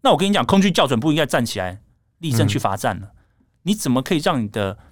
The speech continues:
Speaker 1: 驾驶员、你的飞行员在没有红外线、没有这些天气的情况下，
Speaker 2: 嗯。
Speaker 1: 他敢启动引擎？
Speaker 2: 因为他没有写到准则里面啊，他其实他有问题啊。
Speaker 1: 那，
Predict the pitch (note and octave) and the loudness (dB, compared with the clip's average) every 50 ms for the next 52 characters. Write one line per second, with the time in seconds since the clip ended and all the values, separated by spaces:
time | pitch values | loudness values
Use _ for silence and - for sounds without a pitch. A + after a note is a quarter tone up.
0 | _ _ _ _ _ - - G3+ D3 C3 - - - - F#2+ G2 F#2+ F#2+ G2+ G#2+ | _ _ _ _ _ -4 -2 -2 0 -2 -4 -6 -8 -6 -6 -4 -4 -4 -4 -4
1 | G#2 A#2 - - D#3 D3+ D3 - A#2 A2+ A2+ A2 G2 F#2 F#2+ - - - _ - | -4 -6 -6 -4 -4 -4 -4 -2 -4 -2 -2 -4 -4 -6 -8 -12 -16 -20 _ -4
2 | - G#3+ D#3+ C#3 C3 C3 C3 C#3 G3 A3+ F#3+ B2 - - B2+ A#2+ B2+ C#3+ E3 C#3+ | -2 -2 0 0 0 0 0 0 2 2 2 2 0 0 -2 0 0 0 0 0
3 | C3 - - D3+ A#2+ G#2 G#2+ - - - C#3 G3 G#3+ D#3 C#3 F3+ D#3+ F3 E3 D#3+ | -2 -4 -4 -4 -4 -6 -6 -10 -10 -6 -2 0 0 -2 -2 -2 -4 -4 -4 -4
4 | - D#3+ D#3 D#3+ - - C#3+ A#2+ A#2+ A2 - A2+ A2 A#2+ B2 A#2 A2+ - A#2 A#2+ | -4 -6 -6 -6 -4 -6 -6 -4 -4 -4 -4 -4 -4 -2 -4 -4 -4 -2 0 0
5 | G#2+ G2+ G#2+ - _ _ _ - - C3+ - B2 B2 - - G#2+ A2+ G#2+ G2+ F#2+ | 0 -2 -4 -10 _ _ _ -10 -8 -4 -4 -4 -4 -4 -4 -4 -4 -4 -4 -6
6 | F2+ - - - - - - D#3+ - - F3+ F3+ F3+ F3+ - C3 A#2+ A#2+ B2 G#2+ | -8 -10 -12 -14 -8 -6 -6 -2 0 2 4 4 4 4 4 2 2 4 4 2
7 | G#2+ G2+ A2 A2 A2 G2+ F#2+ G#2 G#2+ G#2 G#2 A2 C#3 B2+ - - A2+ G#2+ A2+ G#2+ | 4 4 2 2 2 2 2 2 2 2 2 2 0 0 0 0 0 2 2 2
8 | G2+ G2+ G2 F#2 - - - - G#3 A3 | 2 0 -2 -2 -4 -8 -6 -2 0 0